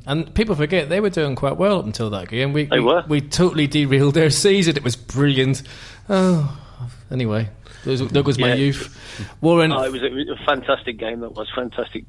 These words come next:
Speaker 2: six nil Chelsea. Yeah.
Speaker 1: Ah, just
Speaker 2: So, um,
Speaker 1: you can
Speaker 2: yeah,
Speaker 1: come on
Speaker 2: but,
Speaker 1: loads of
Speaker 2: uh,
Speaker 1: times as long as you talk about that game. We won't talk about anything else. Just keep mentioning the six nil. You played in it.
Speaker 2: <laughs>
Speaker 1: We, we owe you, our generation owe you guys so much for making our, our youth so wonderful for that,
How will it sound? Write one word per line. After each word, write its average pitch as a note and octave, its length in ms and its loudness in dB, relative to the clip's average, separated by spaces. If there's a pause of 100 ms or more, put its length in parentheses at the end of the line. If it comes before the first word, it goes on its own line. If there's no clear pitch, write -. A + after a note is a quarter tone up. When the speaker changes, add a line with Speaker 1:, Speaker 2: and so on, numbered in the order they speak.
Speaker 2:
six A2 200 -8
nil G2+ 160 -4
Chelsea. - 440 -12 (300)
Yeah. A2+ 300 -4
Speaker 1:
Ah, - 80 -20 (180)
just - 140 -12
Speaker 2:
So, A2 320 2
um, G#2+ 320 2 (460)
Speaker 1:
you F3 120 4
can G#3+ 100 2
Speaker 2:
yeah, - 80 6
Speaker 1:
come F#3+ 100 4
on F#3 60 4
Speaker 2:
but, F3+ 60 4
Speaker 1:
loads F#3 160 4
of D3+ 60 4
Speaker 2:
uh, C3 60 4
Speaker 1:
times D3 200 4
as C#3+ 60 2
long D#3+ 140 2
as D3+ 40 0
you C#3 80 0
talk C#3+ 160 4
about C3 200 2
that A2+ 160 -2
game. A#2 320 2
We B2 80 2
won't B2+ 180 0
talk C3 80 0
about A#2+ 100 2
anything A2+ 200 2
else. A#2 180 2
Just A#2 160 -6
keep B2 140 -2
mentioning A#2 300 -2
the A2 40 -2
six G#2 280 -4
nil. A#2+ 180 0
You F3+ 120 2
played D#3 240 4
in C3 100 2
it. B2 140 2 (180)
Speaker 2:
<laughs> - 180 -14
Speaker 1:
We, D#3+ 140 2 (180)
we F#3+ 220 4
owe G#3 120 8
you, F#3 480 4 (260)
our F#3 220 6
generation D#3 640 4
owe C#3 100 4
you C3+ 180 2
guys B2 300 2
so C3 220 2
much B2 260 0
for A#2+ 100 -4
making A#2+ 320 0
our, A2+ 260 4
our A2+ 180 0
youth A2 280 2
so B2 380 -2
wonderful A2 600 -2
for A2 120 -8
that, G2+ 260 -8